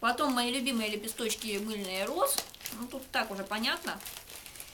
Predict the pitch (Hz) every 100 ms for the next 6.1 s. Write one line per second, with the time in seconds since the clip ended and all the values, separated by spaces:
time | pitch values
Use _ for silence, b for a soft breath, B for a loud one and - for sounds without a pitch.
0 | B - 233 269 240 247 - 262 233 226
1 | 233 220 240 269 302 254 202 196 - 208
2 | - 240 427 508 226 202 190 208 208 302
3 | 508 359 220 240 226 - 214 202 202 202
4 | 214 202 208 202 208 202 190 185 - 202
5 | 196 196 185 185 190 190 175 180 190 196
6 | 185